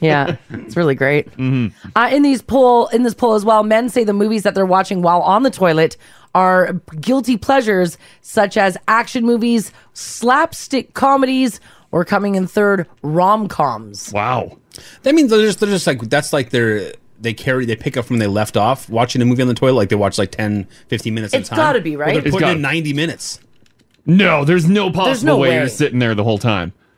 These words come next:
Speaker 2: They probably, maybe they, uh, the current movie that they're watching, they pause it and then go to the bathroom, continue watching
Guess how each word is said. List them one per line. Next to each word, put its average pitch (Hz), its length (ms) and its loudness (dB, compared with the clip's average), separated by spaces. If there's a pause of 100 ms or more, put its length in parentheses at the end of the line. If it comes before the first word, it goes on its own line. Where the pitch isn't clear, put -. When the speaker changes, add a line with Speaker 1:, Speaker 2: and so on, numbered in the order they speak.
(460)
Speaker 2:
They 165 100 2
probably, 190 680 2 (120)
maybe 247 260 0
they, 214 300 4
uh, 139 440 -2 (200)
the 170 160 2
current 185 340 -2
movie 165 240 4
that 147 160 0
they're 123 100 -4
watching, 151 440 0
they 127 120 2
pause 156 380 0
it 214 160 0 (400)
and 147 220 2
then 147 240 2
go 160 140 2
to 147 40 -2
the 139 80 -2
bathroom, 151 520 -2
continue 170 500 0
watching 117 340 0